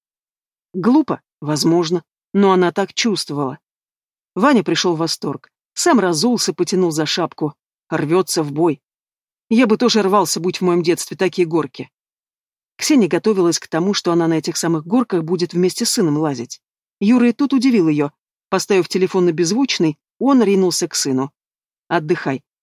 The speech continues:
Закажи себе коктейль, посиди, ножки вытяни». «Ага, как же, сейчас. А если с Ваней что случится?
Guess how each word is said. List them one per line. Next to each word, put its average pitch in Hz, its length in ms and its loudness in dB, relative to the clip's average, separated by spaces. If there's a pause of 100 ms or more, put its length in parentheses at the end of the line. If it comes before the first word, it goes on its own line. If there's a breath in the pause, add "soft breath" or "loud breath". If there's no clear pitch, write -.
Закажи 196 380 0
себе 170 220 0
коктейль, 208 500 -2 (140)
посиди, 190 440 0
ножки 175 380 0
вытяни». 165 440 -2 (420)
«Ага, 233 380 2
как 196 260 -2
же, 160 180 -2 (240)
сейчас. - 580 -2 (320)
А 147 100 -2
если 196 300 0
с 160 140 -4
Ваней 208 200 2
что 185 180 -4
случится? 180 580 -4